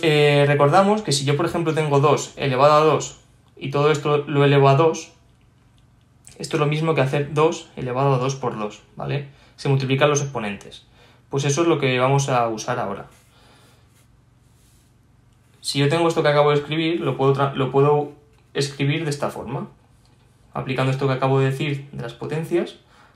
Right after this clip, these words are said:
lo puedo escribir como el límite de x cuando tiende a infinito de uno más uno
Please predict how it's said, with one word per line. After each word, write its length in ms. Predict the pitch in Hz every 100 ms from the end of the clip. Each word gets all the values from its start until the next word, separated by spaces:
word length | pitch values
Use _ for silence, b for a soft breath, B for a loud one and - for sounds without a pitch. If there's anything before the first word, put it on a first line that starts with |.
| b
lo 80 | 139
puedo 160 | 143 139
escribir 360 | 139 151 151
como 220 | - 113
el 100 | 113
límite 340 | 135 165 165 156
de 140 | 170
x 180 | 175 135
cuando 220 | 120 113
tiende 200 | 135 143
a 20 |
infinito 520 | 143 151 170 - 202 - _ b b b b b -
de 380 | 147 175 196 -
uno 260 | 151 131
más 540 | 127 151 202 - - _ _ _ _ _ -
uno 400 | 175 202 220